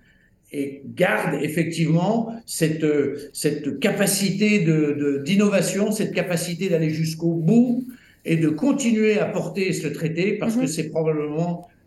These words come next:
Speaker 1: un des plus beaux héritages en matière de, de diplomatie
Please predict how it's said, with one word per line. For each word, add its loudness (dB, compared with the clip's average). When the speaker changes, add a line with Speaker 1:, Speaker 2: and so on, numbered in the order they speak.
Speaker 1:
un -8
des -4
plus -8
beaux 0
héritages 2
en -8
matière 0
de, -2
de -2
diplomatie 0